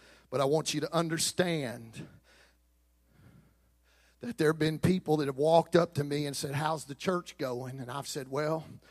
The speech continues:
we're just two funerals away from a revival." That is good, isn't it? But it's pretty judgmental.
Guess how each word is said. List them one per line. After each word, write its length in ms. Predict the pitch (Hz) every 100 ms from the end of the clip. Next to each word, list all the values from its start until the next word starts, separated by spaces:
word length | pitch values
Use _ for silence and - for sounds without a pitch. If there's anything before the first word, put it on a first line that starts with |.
| - - -
we're 140 | 135
just 320 | 131 151 - -
two 180 | 180
funerals 560 | 165 165 160 160 147 139
away 320 | 131 131 135
from 220 | - 139
a 60 | 131
revival." 680 | 135 131 120 110 - 123 - - - - - _ _ _ _ _ _ _ _ _ _ _ _ _ _ _ _ _ _ _ _ _ _ _ _ _ _ _ _ - _ _ _ _ _ _ _ _ _ _ _ _ -
That 120 | 131
is 200 | 160 160
good, 320 | 127 123 120
isn't 140 | 123 123
it? 120 | 113 -
But 100 | 127
it's 160 | 120 -
pretty 460 | - 160 127 113 - _ -
judgmental. 600 | 131 - 131 131 117